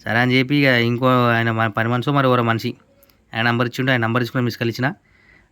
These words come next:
అడిగిన కోర్టుకి అడుగు, అడ్వకేట్కి ఫోన్ చేస్తే బయటకు వచ్చిన పాపం ఆయన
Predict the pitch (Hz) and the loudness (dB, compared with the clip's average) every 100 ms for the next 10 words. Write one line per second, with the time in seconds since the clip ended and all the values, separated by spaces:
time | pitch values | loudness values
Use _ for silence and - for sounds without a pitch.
0 | - 110 113 120 120 117 117 120 123 117 | -8 -4 -2 -2 -2 -2 0 0 2 2
1 | 113 110 107 117 113 113 117 113 117 127 | 2 0 -2 -2 -2 -4 -2 -2 -2 -2
2 | 143 120 113 110 113 117 110 120 143 | -2 -2 -6 -6 -6 -4 -4 -4 -4